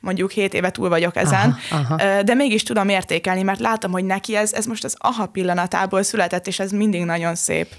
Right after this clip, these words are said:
Speaker 2: Ez nagyon jó. És akkor van egy slam közösség, akihez tartozol, és így esetleg összejártok, és tanultok egymástól?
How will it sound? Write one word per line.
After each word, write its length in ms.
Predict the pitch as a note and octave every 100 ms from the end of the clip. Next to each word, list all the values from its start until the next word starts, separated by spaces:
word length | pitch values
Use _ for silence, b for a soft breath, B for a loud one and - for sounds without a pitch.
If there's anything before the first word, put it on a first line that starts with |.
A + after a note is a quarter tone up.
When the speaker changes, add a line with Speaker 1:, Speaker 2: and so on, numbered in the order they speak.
| -
Speaker 2:
Ez 120 | D#3
nagyon 320 | G#3 A3+ G3
jó. 80 | F3
És 200 | - -
akkor 160 | F#3+
van 140 | F3+ A#3
egy 120 | B3
slam 400 | - F3+ F3 F#3+ -
közösség, 640 | - E3+ F#3 F3 - F3+ E3+
akihez 420 | E3 - E3 D3
tartozol, 560 | - E3 - F#3 G3+ G3
és 200 | E3 -
így 280 | F3 D#3 -
esetleg 460 | D3 - D#3+ D3+ D#3
összejártok, 720 | C#3+ - E3+ F#3+ G3+ D3+ D3+
és 140 | -
tanultok 520 | C#3 B2+ C#3 C#3+ E3
egymástól? 800 | F3 F3 A#3+ D#3+ - A#2+ D#2+ C#3